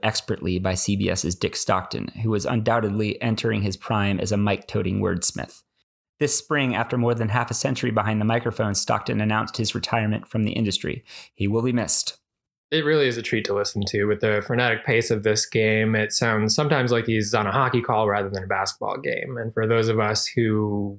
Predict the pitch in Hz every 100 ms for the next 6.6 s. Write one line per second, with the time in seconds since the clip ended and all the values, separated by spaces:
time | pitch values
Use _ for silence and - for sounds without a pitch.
0 | - 120 120 120 - 110 110 110 110 107
1 | 110 107 104 - 107 104 - 107 101 101
2 | 101 - 110 - 113 98 104 107 139 143
3 | 147 147 135 117 113 107 107 127 123 127
4 | 117 113 113 107 107 107 - 110 104 107
5 | 101 101 113 101 104 104 - 101 98 104
6 | - 120 123 131 69 -